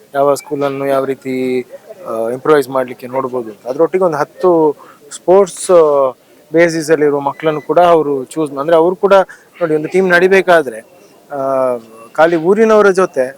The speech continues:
ಆ, ಇಂಥ ವ್ಯಕ್ತಿಗಳ ಸಪೋರ್ಟ್ ನಮ್ಗೆ ತುಂಬಾ ಅಗತ್ಯ ಇದೆ. ಆ, ನಮ್ಮ ಎಮ್ ಎಲ್ ಎಗಳಾಗಿರ್ಬೋದು, ಎಂ ಪಿಗಳಾಗಿರ್ಬೋದು, ಅಥವಾ ಈ ಬಿಸಿನೆಸ್, ಆ, ಫೀಲ್ಡಲ್ಲಿ ಇರುವವರು ಅಗತ್ಯ ತುಂಬಾನೇ ಇದೆ. ಯಾಕೆಂದ್ರೆ, ಆ,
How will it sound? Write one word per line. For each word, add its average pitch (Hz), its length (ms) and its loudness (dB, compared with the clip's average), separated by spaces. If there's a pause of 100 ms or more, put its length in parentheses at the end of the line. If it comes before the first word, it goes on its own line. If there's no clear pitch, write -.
ಆ, 147 60 -2
ಇಂಥ 165 280 -2
ವ್ಯಕ್ತಿಗಳ 202 480 0
ಸಪೋರ್ಟ್ 180 380 -6
ನಮ್ಗೆ 165 220 -6
ತುಂಬಾ 139 240 -6
ಅಗತ್ಯ 120 280 -8
ಇದೆ. - 240 -18 (840)
ಆ, 151 180 2
ನಮ್ಮ 160 180 0
ಎಮ್ 165 140 2
ಎಲ್ 170 80 4
ಎಗಳಾಗಿರ್ಬೋದು, 139 600 0
ಎಂ 135 120 -10
ಪಿಗಳಾಗಿರ್ಬೋದು, 131 840 -6
ಅಥವಾ - 480 -8
ಈ 143 160 -2
ಬಿಸಿನೆಸ್, 143 640 -6
ಆ, 127 520 0
ಫೀಲ್ಡಲ್ಲಿ 139 380 -2
ಇರುವವರು 135 520 -6
ಅಗತ್ಯ 165 340 -2
ತುಂಬಾನೇ 175 600 -2
ಇದೆ. 120 160 -6
ಯಾಕೆಂದ್ರೆ, 160 360 -4
ಆ, - 600 -8